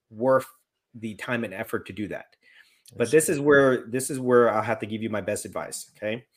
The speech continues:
Speaker 2: There we go.
Speaker 1: For this,
Speaker 2: Uh,
Speaker 1: for,
Speaker 2: just
Speaker 1: for,
Speaker 2: only
Speaker 1: for you,
Speaker 2: one hour in,
Speaker 1: okay?
Speaker 2: one hour
Speaker 1: This
Speaker 2: in,
Speaker 1: is
Speaker 2: and
Speaker 1: the,
Speaker 2: let's
Speaker 1: uh,
Speaker 2: get to
Speaker 1: this
Speaker 2: it.
Speaker 1: is the nuggets here. This is how you get
Speaker 2: Here
Speaker 1: them.
Speaker 2: we
Speaker 1: You
Speaker 2: go.
Speaker 1: have to have them engaged the entire hour. That's how it helps the algorithm,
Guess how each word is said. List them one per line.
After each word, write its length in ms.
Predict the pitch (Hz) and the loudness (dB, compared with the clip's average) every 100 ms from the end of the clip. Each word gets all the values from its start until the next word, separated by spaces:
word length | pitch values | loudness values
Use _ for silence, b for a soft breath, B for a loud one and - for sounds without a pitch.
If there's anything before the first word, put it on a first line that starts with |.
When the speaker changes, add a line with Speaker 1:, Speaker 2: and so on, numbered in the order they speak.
| - | -12
Speaker 2:
There 120 | 107 | -6
we 60 | 104 | -2
go. 260 | 101 95 101 | -2 -2 -6
Speaker 1:
For 80 | 92 | -8
this, 180 | 78 | -2
Speaker 2:
Uh, 80 | 110 | -2
Speaker 1:
for, 160 | 110 107 | 0 -2
Speaker 2:
just 240 | - 117 | -2 -2
Speaker 1:
for, 40 | 82 | 6
Speaker 2:
only 280 | 120 156 151 | 10 10 10
Speaker 1:
for 60 | |
you, 60 | 135 | 8
Speaker 2:
one 120 | 156 | 8
hour 240 | 156 151 127 | 10 8 8
in, 300 | 127 104 107 | 8 6 2
Speaker 1:
okay? 200 | 110 120 | -2 0
Speaker 2:
one 200 | 113 131 | 2 4
hour 240 | 131 127 | 6 6
Speaker 1:
This 60 | 113 | 6
Speaker 2:
in, 80 | 110 | 4
Speaker 1:
is 60 | |
Speaker 2:
and 60 | 107 | 6
Speaker 1:
the, 40 | |
Speaker 2:
let's 120 | 139 139 | 6 8
Speaker 1:
uh, 40 | |
Speaker 2:
get 120 | 123 | 6
to 60 | 123 | 4
Speaker 1:
this 80 | 95 | 0
Speaker 2:
it. 80 | |
Speaker 1:
is 80 | 104 | 0
the 60 | 139 | 2
nuggets 380 | 131 123 120 - | 4 6 4 2
here. 160 | 101 | 0
This 180 | 98 147 | 0 -2
is 60 | - | -4
how 100 | 185 | -6
you 100 | 170 | -2
get 160 | 143 | -2
Speaker 2:
Here 80 | - | 0
Speaker 1:
them. 80 | 101 | 0
Speaker 2:
we 60 | |
Speaker 1:
You 40 | 98 | 0
Speaker 2:
go. 40 | |
Speaker 1:
have 100 | 139 | 0
to 80 | 143 | 0
have 180 | 143 143 | 0 2
them 140 | 127 | 2
engaged 480 | 113 101 110 120 117 | 0 0 0 0 0
the 80 | 107 | -6
entire 320 | 104 110 107 | -2 0 0
hour. 320 | 87 110 104 | 0 -2 0
That's 200 | 104 107 | -2 -4
how 160 | - 110 | 0 0
it 240 | 101 92 | 0 -6
helps 240 | 113 110 - | -6 -8 -6
the 60 | |
algorithm, 400 | 90 101 95 85 | -8 -6 -8 -10